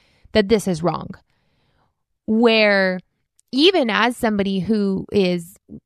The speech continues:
has been pregnant with three children, um,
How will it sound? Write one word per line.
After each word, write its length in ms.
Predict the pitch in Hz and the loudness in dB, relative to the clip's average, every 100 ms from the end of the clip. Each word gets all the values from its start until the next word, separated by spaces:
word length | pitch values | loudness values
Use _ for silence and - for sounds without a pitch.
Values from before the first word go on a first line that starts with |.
| _ _ _ | _ _ _
has 360 | 185 208 190 - _ _ | -8 -6 -8 -12 _ _
been 220 | 202 196 | -2 -2
pregnant 400 | 180 190 262 254 | -2 -2 -2 -2
with 240 | - 180 - - | -2 -4 -8 -6
three 260 | 196 202 | -2 -2
children, 640 | 196 190 254 233 165 170 175 - | -2 -2 -2 -2 -4 -6 -10 -6
um, 400 | 180 175 170 | -4 -2 -4